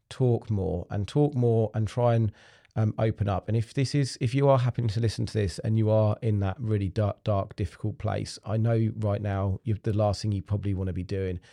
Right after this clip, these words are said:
is talking to anybody. But if you can try and find it in yourself to find someone that you feel safe with, give them a call and try and have a talk, chat with them, because the old age saying of "a problem halved, um, lightens the load" is definitely,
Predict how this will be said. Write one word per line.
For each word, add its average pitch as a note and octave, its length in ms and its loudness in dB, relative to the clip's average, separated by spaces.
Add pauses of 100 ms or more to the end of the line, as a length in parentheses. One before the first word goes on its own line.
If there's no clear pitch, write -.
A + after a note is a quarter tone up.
(220)
is G2 160 -4
talking G#2 380 -4
to F2+ 100 -4
anybody. F#2 560 -2 (340)
But A2+ 120 0
if - 120 -4
you B2 80 0
can A#2 120 0
try A#2+ 220 0
and A2 100 0
find A#2 240 2
it G#2+ 40 0
in - 60 -4
yourself G#2 400 -2
to - 80 -4
find G2+ 320 -2
someone G#2+ 320 0
that G#2 120 0
you F#2 100 -4
feel G2+ 240 -2
safe G#2 380 -4
with, F2+ 220 -6 (1120)
give A2 140 0
them B2 100 2
a A#2 60 4
call A2 300 0
and F#2+ 100 -2
try G#2 160 -2
and G2 80 0
have F#2+ 120 -2
a F2+ 60 -4
talk, - 380 -6
chat - 220 -4
with E2 100 -6
them, E2+ 180 -2
because F2+ 400 -4 (300)
the A2 160 0
old A#2+ 360 0
age A#2+ 220 -2
saying G#2 320 -2
of E2+ 80 -6
"a G2 60 -4
problem A2 480 0
halved, F#2+ 480 0 (1160)
um, G#2+ 200 2
lightens G#2+ 380 0
the A2 60 -2
load" F2+ 340 -2
is G2 200 -6
definitely, F#2+ 640 -4